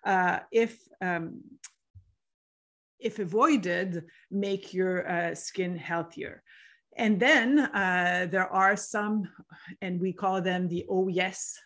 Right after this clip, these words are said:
uh, ingredients. So we have a list of ingredients, like, to absolutely include. And then what we do, we do list the names of those, uh, <laughs> ingredients and what,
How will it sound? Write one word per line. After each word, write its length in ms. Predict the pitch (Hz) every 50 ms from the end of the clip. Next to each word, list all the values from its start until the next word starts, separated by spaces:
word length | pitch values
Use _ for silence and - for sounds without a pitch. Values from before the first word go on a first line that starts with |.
| _ _ -
uh, 200 | 165 165 - - -
ingredients. 680 | - 196 180 156 170 180 185 185 262 302 330 339 339 -
So 80 | 208 180
we 140 | 175 180
have 200 | 170 165 185 170
a 40 | 180
list 420 | 170 160 156 175 202 240 - - -
of 120 | 190 180
ingredients, 580 | 175 165 165 175 175 175 185 202 214 208 - -
like, 240 | 185 170 160 - - -
to 140 | - 196 -
absolutely 580 | 190 180 - - 175 175 185 185 180 190 190 180
include. 560 | 180 170 - - 180 180 185 240 269 240 - - - - - - - - - -
And 120 | 208 202
then 220 | 202 196 190 196 190
what 240 | 185 202 190 190
we 140 | 185 196 190
do, 280 | 160 147 175 175 190 208
we 180 | 196 175 175
do 420 | 160 139 175 180 180 190 196 190 - _ _ -
list 380 | 175 175 196 214 208 208 - - _ _ _ - - -
the 120 | 196 175
names 640 | 170 175 180 185 214 302 349 349 320 294 - - - - - _ - 214
of 260 | 233 233 208 214 202
those, 340 | 233 233 247 277 247 - -
uh, 120 | - 214 202 170 170
<laughs> 100 | 233 -
ingredients 540 | 247 220 185 208 247 254 247 302 302 294 - - -
and 360 | 233 247 254 247 - 214 180
what, 300 | 208 220 226 233 233